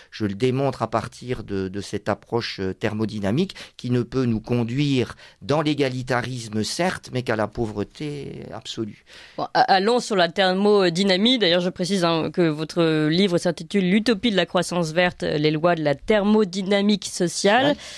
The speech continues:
Speaker 2: Alors, vous parlez de thermodynamique, euh, d'abord, euh, pas sociale, mais, euh, économique, euh, dans un, dans une première partie dans le chapitre trois, puis derrière, vous parlez de cette thermodynamique sociale. Alors,
Speaker 1: Oui.
Speaker 2: qu'est-ce que, qu'est-ce que ça signifie déjà pour les gens qui n'y connaissent pas grand-chose ? <laughs>
Speaker 1: Alors,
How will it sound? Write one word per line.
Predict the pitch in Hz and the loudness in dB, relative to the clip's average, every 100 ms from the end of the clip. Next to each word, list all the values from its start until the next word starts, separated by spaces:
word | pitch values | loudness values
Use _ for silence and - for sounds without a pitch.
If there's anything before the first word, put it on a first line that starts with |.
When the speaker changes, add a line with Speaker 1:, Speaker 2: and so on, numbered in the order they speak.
| - - | -18 -2
Speaker 2:
Alors, | 190 185 | 2 2
vous | 190 233 | 2 2
parlez | 247 240 | 2 2
de | 202 | 0
thermodynamique, | 180 233 226 220 196 208 208 214 202 208 | 0 2 2 2 2 2 4 4 2 2
euh, | 175 | 4
d'abord, | 175 190 196 190 170 | 2 2 2 4 4
euh, | 160 156 151 151 147 147 147 - 123 165 | 4 4 2 2 2 2 0 -2 -6 0
pas | 202 | 0
sociale, | 190 185 202 185 | 0 0 0 2
mais, | 170 165 | 2 2
euh, | 156 - 180 | 2 2 2
économique, | 175 208 208 220 226 - 180 | 2 2 4 4 2 2 2
euh, | 160 156 151 | 4 4 2
dans | 165 160 165 | 2 2 2
un, | 160 147 151 | 2 0 0
dans | 156 | 0
une | 151 170 | 0 0
première | 175 165 | 2 0
partie | 170 175 | -2 -2
dans | 160 | -2
le | |
chapitre | 151 156 - 160 | 0 -2 -2 0
trois, | 247 254 | 0 0
puis | 214 | 0
derrière, | 180 185 254 | 2 2 2
vous | 220 | 2
parlez | 175 214 | 0 0
de | |
cette | 190 151 | 0 0
thermodynamique | 185 196 208 180 180 208 - | 0 2 0 2 0 0 -2
sociale. | 226 214 175 | -2 0 2
Alors, | 151 143 110 | 2 2 0
Speaker 1:
Oui. | |
Speaker 2:
qu'est-ce | 254 - | 0 0
que, | 240 226 - - - - | 0 -2 -4 -20 -8 0
qu'est-ce | 247 | 2
que | 269 | 2
ça | 226 | 2
signifie | 220 180 - 127 | 2 0 -2 -4
déjà | 131 127 | -2 -2
pour | 120 160 | 2 2
les | 165 | 4
gens | 175 196 | 2 0
qui | 180 | 0
n'y | 175 160 165 | 0 0 -2
connaissent | 190 170 - | 0 0 0
pas | 202 | 0
grand-chose ? | 170 180 - 196 175 180 - 190 | 2 0 0 0 2 0 0 -2
<laughs> | - 143 | -2 -4
Speaker 1:
Alors, | 120 131 101 | 0 0 0